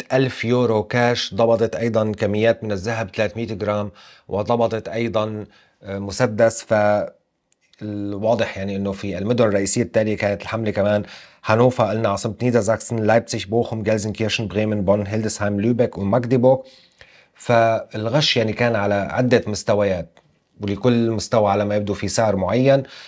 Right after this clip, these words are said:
فإما أن يتم الغش عن طريق إنه الشخص نفسه الممتحن اللي، آه، بدخل على الفحص النظري بيتم تزويده بهالأشياء، وبعدها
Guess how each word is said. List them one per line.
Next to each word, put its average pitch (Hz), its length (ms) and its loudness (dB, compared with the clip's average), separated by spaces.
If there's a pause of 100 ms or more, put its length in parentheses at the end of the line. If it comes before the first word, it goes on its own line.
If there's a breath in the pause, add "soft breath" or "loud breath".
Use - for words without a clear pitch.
(180 loud breath)
فإما 110 840 2
أن 107 100 -4
يتم 107 340 -2
الغش 98 540 -2
عن 95 160 -4
طريق 98 560 -2 (140)
إنه 95 180 -4
الشخص 117 380 0
نفسه 117 320 0
الممتحن 98 680 -2 (360 loud breath)
اللي، 98 380 -2
آه، 95 360 -8 (340)
بدخل 110 240 -2
على 98 120 2
الفحص 101 280 -2
النظري 101 400 2
بيتم 113 200 -2
تزويده 107 380 0
بهالأشياء، 95 640 0
وبعدها 104 540 2